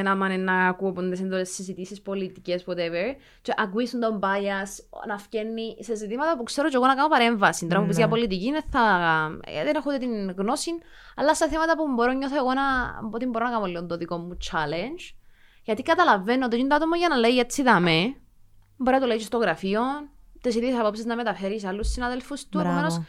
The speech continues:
Speaker 1: καταλαβαίνεις τους διάφορους ρόλους που έχουμε τα άτομα. Αν τα
Speaker 2: Μμμ.
Speaker 1: δείχνει σε έναν τραπέζι, αν τα δείχνει, ε, οπουδήποτε κι αν είμαστε σε έναν πιο culture setting, δηλαδή δάμε
Speaker 2: Ναι.
Speaker 1: που εκφράζουμε την κουλτούρα μας, σημαίνει κάμνε τα κι αλλού.
Speaker 2: Ναι.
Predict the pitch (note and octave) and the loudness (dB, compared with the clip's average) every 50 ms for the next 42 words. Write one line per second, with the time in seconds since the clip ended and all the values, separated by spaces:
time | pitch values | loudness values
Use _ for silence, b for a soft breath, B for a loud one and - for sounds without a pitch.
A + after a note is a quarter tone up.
0 | B B B B A#3 A#3+ A#3 A3+ A3 G3 A#3+ C4 C#4+ D#4+ D#4 - - - - - | B B B B 0 0 2 0 0 -2 -4 -4 -4 -6 -6 -8 -8 -8 -10 -12
1 | - - - A#3+ A#3+ G#3 G3 A#3 A#3 B3 B3+ E4 E4 C#4 A3 B3 G#3 G#3 G#3+ G#3 | -14 -12 -10 -10 -8 -6 -4 -4 -4 -2 -2 -4 -2 0 0 2 4 4 4 4
2 | G3+ G3 - F#3 E3 F#3 E3+ E3 E3+ D#3+ D#3 D#3 D#3+ D#3+ C#3+ C#3 C#3+ - - - | 2 0 -4 -6 -4 -4 -4 -6 -4 -2 0 0 0 -2 -4 -8 -10 -10 -12 -8
3 | - - A3+ B3 F3 E3 - F3 - - B3 A#3+ - B3 B3 B3 G#3+ F#3 D#3+ F3 | -4 -2 -2 0 2 0 0 -2 -2 -6 -6 -6 -4 -4 -2 0 0 2 4 4
4 | G3 A3 A3 F#3+ G3 F#3+ F#3+ G3+ G#3+ G#3+ G#3 G3 A3 - - A#3 A3+ A3+ A3+ A3 | 4 2 2 0 -2 -2 -2 0 0 0 0 -2 -4 -8 -8 -8 -6 -6 -6 -8
5 | G#3+ G#3+ b b b b b b b b b b b - - G#3+ A3 G3+ F#3+ F#3+ | -8 -10 b b b b b b b b b b b -8 -4 -2 0 0 0 2
6 | F#3 G#3 C4+ D4 C4 B3+ B3 A3+ G#3+ A#3 A3+ B3 A3+ G#3 F#3+ G3 F#3 F#3 F#3+ G3 | 4 4 4 4 4 2 -2 0 0 0 2 2 2 2 2 0 0 0 0 -2
7 | G3 F#3+ - F#3+ - - G#3 G3+ G3 G3 G3 F#3+ F#3 G#3+ G#3 G#3 G#3 G3+ G3 G3+ | -2 -4 -4 -6 -4 -2 0 0 2 0 0 0 0 0 0 2 2 0 -2 -6
8 | - - G#3+ G3+ G3 G3 - - G3 F3 F3 - - F3 D3+ - - - F3 E3+ | -6 -2 -2 -2 -2 -2 -4 -6 -4 -4 -4 -4 -6 -6 -6 -8 -10 -14 -12 -12
9 | D#3+ D#3+ E3 E3 F3 F3 F#3 F3 F#3 G3 G3 G3 F#3 F3+ F3 E3 - - - - | -10 -10 -10 -10 -8 -6 -2 2 4 6 8 8 10 8 8 6 2 -2 -10 -8
10 | - G3 F#3 F#3+ G#3+ G#3 F#3 F3+ E3+ E3 E3 D#3+ - - E3 E3 D#3 D#3+ E3 E3+ | -4 -4 -4 -4 -4 -6 -6 -6 -8 -10 -12 -12 -8 -6 -6 -6 -6 -6 -8 -8
11 | G#3 C4 - - B3 A#3+ B3 C4+ A#3+ C4+ C4+ C#4 D4 C#4+ D#4+ E4 - F#4+ - A3+ | -8 -8 -8 -8 -8 -6 -6 -4 -4 -4 -4 -4 -4 -6 -6 -6 -4 -4 -2 -2
12 | G#3+ A#3 B3+ C4+ B3+ G3+ E3+ E3+ F#3 F#3 F#3 F3 E3+ E3 D#3+ D#3+ | -2 0 0 0 0 -2 -2 0 2 4 4 6 6 4 4 2